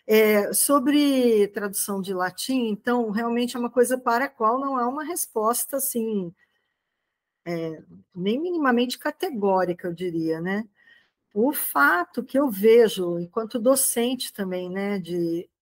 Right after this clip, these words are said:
língua e literatura latina, é assim, até tive conversando recentemente com algumas pessoas. Eu tenho a impressão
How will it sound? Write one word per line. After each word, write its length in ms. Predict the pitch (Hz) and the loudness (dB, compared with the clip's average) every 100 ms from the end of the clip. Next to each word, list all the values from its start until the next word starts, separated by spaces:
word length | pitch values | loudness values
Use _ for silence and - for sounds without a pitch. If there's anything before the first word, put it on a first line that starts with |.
| _ _ - | _ _ -6
língua 440 | 185 190 180 175 | -2 -2 0 2
e 120 | 175 | 2
literatura 680 | 170 175 190 175 175 175 165 | 0 -4 -2 -4 -4 -8 -6
latina, 880 | 165 160 - - 240 262 185 160 165 _ _ _ _ _ _ _ _ _ _ _ _ _ _ | -6 -8 -10 -6 -4 -2 -4 -6 -12 _ _ _ _ _ _ _ _ _ _ _ _ _ _
é 100 | 220 | -2
assim, 260 | 226 - 226 | 0 2 0
até 220 | 220 277 | 2 0
tive 240 | 277 262 | 0 -4
conversando 600 | - 285 285 277 - 240 | -2 0 2 2 2 2
recentemente 920 | 240 247 - 247 - 247 220 214 214 | 2 0 0 -2 -2 -2 0 -2 -4
com 560 | - 233 220 214 208 196 | -8 -6 -2 -2 -2 -4
algumas 440 | 202 196 208 208 | -6 -4 -2 -2
pessoas. 800 | - 233 - - 165 160 165 - - _ _ - _ _ _ _ _ _ _ _ _ | -2 -2 -2 -4 -2 -2 -4 -10 -16 _ _ -20 _ _ _ _ _ _ _ _ _
Eu 140 | 233 254 | 0 2
tenho 240 | 302 311 | 2 2
a 80 | 320 | 2
impressão 960 | 311 262 240 - 262 269 247 196 170 | 2 2 2 0 2 2 2 0 -4